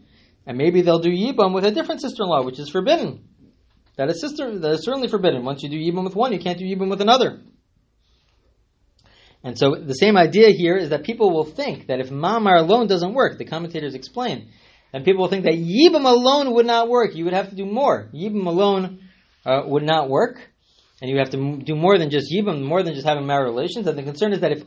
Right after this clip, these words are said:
all they did was have marital relations, they'll think, "You know what, I didn't finish the entire process of yibam, and I could do then yibam with a different sister-in-law." Because of that concern, they instituted the concept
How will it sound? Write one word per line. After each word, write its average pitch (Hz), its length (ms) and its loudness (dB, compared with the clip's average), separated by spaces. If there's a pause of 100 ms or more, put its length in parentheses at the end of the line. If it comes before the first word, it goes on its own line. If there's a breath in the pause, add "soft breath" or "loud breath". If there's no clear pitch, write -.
all 269 300 8
they 208 120 4
did 233 240 -2
was 156 220 -6
have 165 320 -4
marital 208 300 -2
relations, 214 520 -4 (420 loud breath)
they'll 170 180 0
think, 233 200 0
"You 190 80 -2
know 247 120 6
what, 254 120 6
I 170 120 2
didn't 202 320 0
finish 254 420 2
the 185 100 -4
entire 170 800 2 (260 soft breath)
process 208 480 4
of 135 100 -2
yibam, 302 500 2 (100)
and 180 140 -6
I 185 100 -2
could 190 160 -4
do 226 120 -6
then 214 260 0
yibam 202 540 0
with 185 240 4
a 156 100 -6
different 165 540 -2 (380 soft breath)
sister-in-law." 131 500 -6
Because 185 540 2
of 233 120 0
that 233 200 2
concern, 220 640 -2
they 185 100 -4
instituted 202 560 -4
the 165 100 -6
concept 185 460 -2